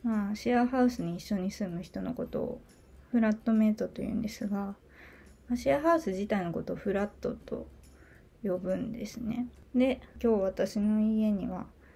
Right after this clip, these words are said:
あ、今日じゃない、昨日私の家にフラットメイトがやってきまして、今みんなで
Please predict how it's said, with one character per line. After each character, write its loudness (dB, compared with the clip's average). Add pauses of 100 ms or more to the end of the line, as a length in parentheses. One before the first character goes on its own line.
(160)
あ、 -4
今 0
日 0
じ -6
ゃ -8
な -8
い、 -12 (560)
昨 8
日 4
私 0
の 4
家 2
に -4
フ -6
ラ 0
ッ -2 (120)
ト -4
メ -4
イ -2
ト -12
が -12 (680)
や -2
っ -6
て -8
き -6
ま 2
し -6
て、 0 (680)
今 0 (160)
み -4
ん -4
な -4
で -8